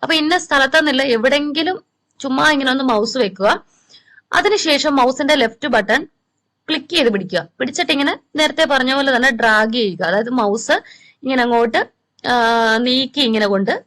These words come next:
വെക്കുക. അപ്പൊ നീക്കുന്ന അനുസരിച്ച് നമുക്ക് ഇതിനെ ഇഷ്ടമുള്ള സ്ഥലത്തോട്ട് ഇങ്ങനെ കൊണ്ടുവെക്കാനായിട്ട് സാധിക്കും. എന്നിട്ട് നമുക്കിനി ആവശ്യമുള്ള കാര്യം ടൈപ്പ് ചെയ്യാം.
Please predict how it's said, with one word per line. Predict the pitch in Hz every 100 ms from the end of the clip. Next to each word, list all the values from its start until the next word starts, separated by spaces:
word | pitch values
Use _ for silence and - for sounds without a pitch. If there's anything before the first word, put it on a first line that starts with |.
| _
വെക്കുക. | 196 170 - 165 -
അപ്പൊ | 208
നീക്കുന്ന | 247 254 262 294
അനുസരിച്ച് | 294 262 285 302
നമുക്ക് | 302 294 370 - - - -
ഇതിനെ | 285
ഇഷ്ടമുള്ള | 294 269 - 330 285
സ്ഥലത്തോട്ട് | 277 262 254 262 240
ഇങ്ങനെ | 226 240 - _
കൊണ്ടുവെക്കാനായിട്ട് | - 202 190 185 208 208 180 - -
സാധിക്കും. | - - 180 175 - _ _ - - _ _ -
എന്നിട്ട് | 403 330 277 370 -
നമുക്കിനി | 277 277 269 269
ആവശ്യമുള്ള | 262 240 233 240 220
കാര്യം | 196 202 233 392 _ -
ടൈപ്പ് | 196 170 156
ചെയ്യാം. | 170